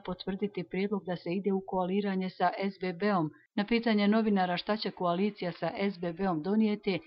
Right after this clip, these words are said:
on je odgovorio da će donijeti jedan snažan probosanski front.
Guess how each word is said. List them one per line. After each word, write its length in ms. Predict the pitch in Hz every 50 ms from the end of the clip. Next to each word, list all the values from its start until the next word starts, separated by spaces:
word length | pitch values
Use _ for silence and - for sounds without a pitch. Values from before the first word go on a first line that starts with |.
| - _ _ _
on 160 | - 247 254 240
je 100 | 208 185
odgovorio 680 | 165 156 165 165 170 196 214 214 220 220 208 202 -
da 120 | 220 185 175
će 160 | - 185 170
donijeti 440 | 170 202 214 214 202 202 202 - 180
jedan 240 | 190 202 202 180
snažan 540 | 156 - - 196 202 214 208 202 196 190 - -
probosanski 680 | - 202 196 190 180 190 190 - 196 180 - - 185 185 - -
front. 300 | 175 170 160 151 147